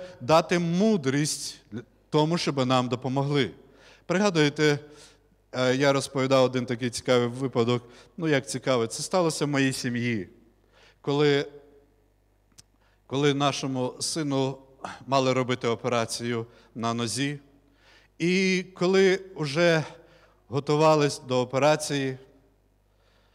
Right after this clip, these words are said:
і робили цю операцію, і сталася цікава, цікава деталь. Ми в церкві молилися, і один із братів підійшов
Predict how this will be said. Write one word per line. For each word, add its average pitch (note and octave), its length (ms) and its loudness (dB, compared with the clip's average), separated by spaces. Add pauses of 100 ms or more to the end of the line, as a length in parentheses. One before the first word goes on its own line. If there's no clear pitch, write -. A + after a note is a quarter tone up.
(1600)
і C3+ 100 0
робили C3 400 0
цю B2+ 140 -6
операцію, B2 760 -2
і A#2 40 -10
сталася E3 460 -2
цікава, D#3 580 -2
цікава A#2+ 420 0
деталь. A2+ 360 0 (960)
Ми A#2+ 120 0
в B2 40 0
церкві E3 360 0
молилися, D3+ 640 2 (1040)
і C3+ 120 2
один E3 260 0
із D3+ 120 -4
братів D#3+ 440 -4
підійшов D#3+ 480 -4